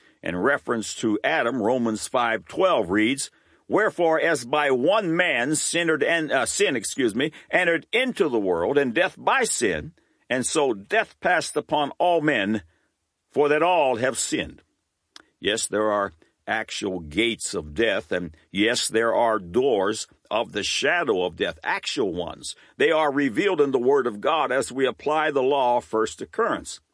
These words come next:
As we evaluate what happened to our great-great-grandmother Eve, uh, these two places referenced in Job become evident. Even Adam were the first to see the doors of the shadow of death and to pass through the gates of death.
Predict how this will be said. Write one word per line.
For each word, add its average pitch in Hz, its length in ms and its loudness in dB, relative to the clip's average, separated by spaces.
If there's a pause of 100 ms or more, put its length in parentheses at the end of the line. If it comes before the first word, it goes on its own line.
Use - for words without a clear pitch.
(540)
As 147 140 0
we 233 180 2
evaluate 156 560 2
what 131 140 0
happened 135 460 -2
to 113 180 0
our 104 240 0 (220)
great-great-grandmother 113 1200 0
Eve, 101 460 -2 (440)
uh, 95 140 0
these 151 360 -2
two 151 420 2
places 127 520 -2
referenced 139 560 -4
in 139 160 -2
Job 98 440 0 (440)
become 95 380 -2
evident. 90 440 -2 (680)
Even 202 320 0
Adam 170 320 2
were 147 120 4
the 139 80 2
first 165 400 -2
to 135 80 -4
see 180 260 -4
the 113 160 0
doors 117 540 0
of 101 120 -2
the 107 80 -2
shadow 120 480 0
of 95 140 -4
death 107 320 0
and 104 180 -4
to 113 100 -2
pass 143 380 -2
through 151 220 -2
the 147 100 -2
gates 170 380 -4
of 78 140 -8
death. 85 240 -4